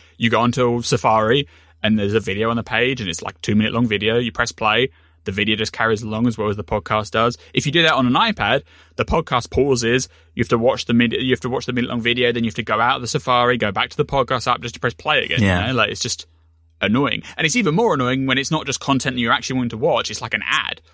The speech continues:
Speaker 1: Like, an Apple
Speaker 2: Sure.
Speaker 1: podcast can
Speaker 2: Yeah.
Speaker 1: be playing, you're in Safari, and then you go onto this website, and then this, this thirty-second auto-playing advert, which pauses the podcast. It's like, "Oh, great." At least on the Mac, you can close the tab and the podcast is still playing. You don't have to
Speaker 2: Yeah.
Speaker 1: inconvenience and going back and,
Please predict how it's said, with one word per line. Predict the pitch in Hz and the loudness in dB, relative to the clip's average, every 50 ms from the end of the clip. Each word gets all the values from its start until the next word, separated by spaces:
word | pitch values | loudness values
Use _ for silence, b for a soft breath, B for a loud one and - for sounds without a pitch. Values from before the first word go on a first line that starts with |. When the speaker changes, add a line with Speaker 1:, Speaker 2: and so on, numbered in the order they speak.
| b - | b -2
Speaker 1:
Like, | 98 98 - | -2 -2 -2
an | - - - | -4 -10 -20
Apple | - - - - 120 | -6 -2 0 2 2
Speaker 2:
Sure. | 113 117 107 123 104 92 | 2 2 4 2 2 2
Speaker 1:
podcast | 92 87 - 127 127 120 | 2 2 2 0 0 0
can | - 104 92 | 2 2 2
Speaker 2:
Yeah. | 117 110 101 | 2 2 2
Speaker 1:
be | |
playing, | - 160 147 127 123 120 B B B | 2 2 2 2 0 0 B B B
you're | - 135 135 | -2 0 0
in | 165 156 | 2 2
Safari, | - 135 - - 170 160 147 127 117 123 127 b b b | 0 0 0 0 2 2 2 2 0 0 -4 b b b
and | - 131 139 | -2 0 0
then | 139 135 131 | 0 0 -2
you | 127 123 | 0 0
go | 139 139 | 0 0
onto | 135 123 - | 0 -2 -4
this | 131 117 - | -8 -4 0
website, | 160 180 170 - - 143 127 127 127 - | 0 0 0 0 0 2 2 2 2 2
and | 120 113 | 2 2
then | 117 117 | 2 4
this, | 117 110 107 - - | 2 2 0 0 -2
this | - 117 - | -4 -6 -8
thirty-second | - - 139 127 120 117 - 127 113 - 120 | -4 -2 -2 -2 -2 -2 -2 -2 -2 -2 -2
auto-playing | 120 120 110 - 110 110 110 | -4 -4 -2 -2 -2 0 0
advert, | 123 131 113 - 101 98 101 95 | -2 -2 -2 -4 -4 -4 -4 -4
which | 95 92 - - b b b b | -4 -6 -6 -8 b b b b
pauses | - - 98 101 104 98 98 - | -2 0 0 2 2 0 -2 -4
the | 92 - | -4 0
podcast. | - 113 107 - - - - - - | 0 0 0 0 -4 -6 -6 -6 -8
It's | - - | -4 -2
like, | 85 - | 0 2
"Oh, | 82 87 82 82 87 92 | 2 2 2 0 -4 -8
great." | 85 - 95 87 85 - - - - _ _ | -8 -4 -4 -4 -2 -4 -6 -8 -10 _ _
At | - 147 - | -2 -2 0
least | 139 143 156 156 160 | 2 2 2 2 2
on | 143 123 | 2 2
the | 110 110 | 2 2
Mac, | 143 185 165 135 131 120 - B B B B B B B B B B B B B B B B | 2 2 2 2 2 0 -4 B B B B B B B B B B B B B B B B
you | - 123 | -2 -2
can | - - 120 | 0 0 -2
close | 110 - - - - 131 123 113 - | -2 -2 -6 -4 -2 0 0 0 0
the | 104 95 | -4 -4
tab | - - 151 139 127 110 113 | -2 0 2 2 2 2 0
and | 101 101 | 0 0
the | 92 | 0
podcast | - 110 104 - 107 98 | -2 -2 -2 0 -2 -4
is | 95 - | -4 -4
still | - - 95 | -6 -6 -6
playing. | 82 - 120 113 110 101 98 92 | -4 -2 0 2 2 2 2 -2
You | 87 85 | -2 -4
don't | 92 | -4
have | 90 - - | -6 -6 -6
to | 95 95 | -8 -4
Speaker 2:
Yeah. | 92 98 98 90 85 | 0 0 2 2 0
Speaker 1:
inconvenience | 92 90 127 120 92 90 78 - - | 0 -4 -4 -4 -2 -2 -2 -2 -4
and | 85 90 | -4 -4
going | 90 90 87 90 | -6 -6 -6 -6
back | 87 87 - | -6 -6 -6
and, | - 90 92 | -6 -8 -8